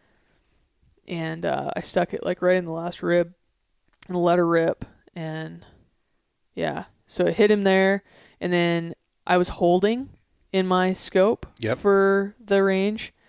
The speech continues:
Speaker 1: instead of dialing.
Speaker 2: Yep.
Speaker 1: And when I went to reload, he was broadside, and I was just gonna shoot him again, and I didn't hold.
Speaker 2: Yeah.
Speaker 1: And so I hit right underneath of his brisket.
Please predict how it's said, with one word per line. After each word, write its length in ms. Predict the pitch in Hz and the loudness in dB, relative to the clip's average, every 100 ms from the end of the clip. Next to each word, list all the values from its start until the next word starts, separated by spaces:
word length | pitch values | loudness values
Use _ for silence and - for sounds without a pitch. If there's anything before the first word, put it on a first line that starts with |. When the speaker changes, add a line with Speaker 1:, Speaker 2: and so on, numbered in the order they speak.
| _ - _ _ | _ -20 _ _
Speaker 1:
instead 600 | - 185 180 - 175 175 | -2 -2 -2 2 4 4
of 340 | 175 170 170 180 | 4 4 2 2
dialing. 480 | 160 170 180 220 233 _ - | 2 2 2 -2 -8 _ -10
Speaker 2:
Yep. 180 | 104 - - | -10 -10 -4
Speaker 1:
And 400 | 185 180 170 170 | 0 2 0 0
when 160 | 180 | 0
I 80 | 170 | 2
went 180 | 170 190 | 2 2
to 100 | - | 2
reload, 760 | 180 180 180 190 196 175 175 - _ _ _ _ _ _ _ | 2 4 6 8 8 6 2 -4 _ _ _ _ _ _ _
he 240 | - 196 | 0 2
was 240 | 180 175 - _ - | 4 4 0 _ 2
broadside, 880 | 180 175 190 - 175 165 170 185 - _ | 4 6 4 2 0 0 -2 -4 -8 _
and 360 | - 175 170 165 | -6 -2 -2 0
I 60 | |
was 120 | 180 | 0
just 160 | 190 - | 0 -2
gonna 100 | 185 | -2
shoot 220 | - 196 | 0 2
him 80 | 175 | 0
again, 380 | 170 180 175 170 | 0 0 2 0
and 160 | 170 170 | -4 -4
I 100 | 165 | -4
didn't 200 | 165 165 | -4 -8
hold. 540 | - 165 160 - - - _ _ | -6 -2 -2 -4 -8 -20 _ _
Speaker 2:
Yeah. 220 | 110 98 - _ _ _ | -8 -8 -10 _ _ _
Speaker 1:
And 120 | 185 | -4
so 140 | - 170 | 2 2
I 80 | |
hit 200 | 165 175 | 2 0
right 360 | 160 170 165 156 - | 2 2 2 0 -4
underneath 520 | 165 160 170 170 - | -8 -6 -6 -8 -6
of 60 | |
his 240 | 165 165 - | -6 -6 -6
brisket. 560 | - 143 - - - | -2 -2 -2 -4 -6